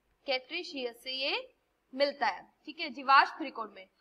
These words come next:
और व्यापक रूप से, और व्यापक रूप से फूलों के पौधों का,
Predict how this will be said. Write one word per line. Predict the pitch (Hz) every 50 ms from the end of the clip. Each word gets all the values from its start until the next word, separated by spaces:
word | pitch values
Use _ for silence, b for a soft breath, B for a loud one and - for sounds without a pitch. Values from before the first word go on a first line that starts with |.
| b b -
और | - 320
व्यापक | 277 247 320 311 311 311 - 440 466 466 453
रूप | 349 302 285 269 226 -
से, | - - 262 247 247 254 262 330 392 b b b b b -
और | 247 269 294 339 415 466 240 - - - _ 214
व्यापक | - - 302 285 294 302 294 - 415 466 466 453
रूप | 349 226 196 180 - -
से | - - 262 262 262 269 302 370
फूलों | 392 - - - 339 349 330 403 453 -
के | - 453 453
पौधों | - 320 302 285 240 294 262
का, | 262 262 254 247 247 247 269